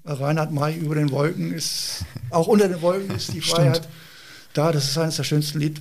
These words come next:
Speaker 1: äh, Lieder, was, denke ich mal, jeder Flieger hören sollte. Jedem Luftfahrzeugführer, jedem Besatzungsmitglied kommt heil zu Boden. Und wenn man, äh, ein Polizeihubschrauber irgendwo an der Tankstelle steht, kommt einfach auf uns zu. Wir beißen nicht und, äh, wir reden gerne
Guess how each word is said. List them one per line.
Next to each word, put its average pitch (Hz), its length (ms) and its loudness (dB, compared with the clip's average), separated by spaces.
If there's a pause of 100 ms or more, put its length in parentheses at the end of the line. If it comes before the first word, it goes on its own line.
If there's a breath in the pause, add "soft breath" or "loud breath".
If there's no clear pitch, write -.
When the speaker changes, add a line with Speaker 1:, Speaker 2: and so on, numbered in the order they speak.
(160)
Speaker 1:
äh, 143 80 2
Lieder, 143 240 0
was, 131 220 -4
denke 131 180 -2
ich - 80 -8
mal, 135 100 0
jeder 135 220 -2
Flieger 135 320 -6
hören 127 200 -4
sollte. 143 360 -6
Jedem 175 460 0
Luftfahrzeugführer, 151 960 -2
jedem 151 580 -4
Besatzungsmitglied 139 640 -4
kommt 151 240 -2
heil 151 180 -2
zu 151 160 -6
Boden. 147 360 0 (520 loud breath)
Und 156 220 2
wenn 151 140 4
man, 165 400 0
äh, 190 120 -4
ein 196 240 -6
Polizeihubschrauber 156 1080 0 (220)
irgendwo 180 400 4
an 170 60 0
der 147 100 2
Tankstelle 143 420 -2
steht, 147 300 -2 (220)
kommt 226 300 -2
einfach 151 260 -2
auf 143 220 -2
uns 151 200 -2
zu. 170 280 0 (920 loud breath)
Wir 139 160 0
beißen 135 380 0
nicht 135 200 -2
und, 127 220 -4
äh, 117 260 -4 (380)
wir 127 180 -2
reden 131 180 2
gerne 120 300 2